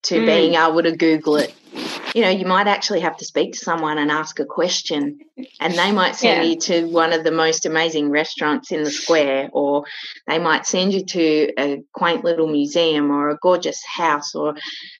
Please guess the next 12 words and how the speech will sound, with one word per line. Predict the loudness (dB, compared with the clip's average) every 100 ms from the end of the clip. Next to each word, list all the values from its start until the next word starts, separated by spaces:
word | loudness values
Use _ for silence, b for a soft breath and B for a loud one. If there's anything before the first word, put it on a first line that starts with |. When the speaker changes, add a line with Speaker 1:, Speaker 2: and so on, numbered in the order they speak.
| -6
Speaker 1:
take | 0 2 2
you | -4
to | 0 2 2 2 2
a | -2 -2
beautiful, | 2 2 2 -2 -2
stunning | -6 -2 0 2 2 -2
view | -2 0 2
where | 2 2
you | 2 -2
could | -6
take | -2 -2
a | -4